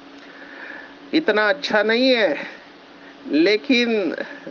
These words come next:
बाबा ये authority से कह सकता है कि ये कीड़ा जैसे अंदर से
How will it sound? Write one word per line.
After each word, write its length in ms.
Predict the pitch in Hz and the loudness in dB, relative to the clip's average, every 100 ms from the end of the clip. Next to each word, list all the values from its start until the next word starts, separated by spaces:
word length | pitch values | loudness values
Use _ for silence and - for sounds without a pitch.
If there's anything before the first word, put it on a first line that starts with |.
| - | -4
बाबा 440 | 120 156 170 190 190 | 2 4 6 6 6
ये 140 | 196 | 6
authority 600 | 180 143 180 185 180 190 | 4 2 2 2 2 -2
से 180 | 175 185 | 0 -2
कह 240 | 175 180 175 | 2 2 2
सकता 440 | 190 190 - 180 147 | 0 -2 2 2 2
है 140 | 131 92 - - - - - - - - 185 | 0 -4 -6 -16 -20 -20 -20 -18 -18 -10 0
कि 60 | |
ये 160 | 202 208 - | 4 2 0
कीड़ा 480 | 208 220 240 240 233 | 0 2 4 4 4
जैसे 380 | 214 214 247 226 | 4 4 4 4
अंदर 400 | 202 208 233 240 | 4 4 2 2
से 400 | - 233 226 | 4 4 4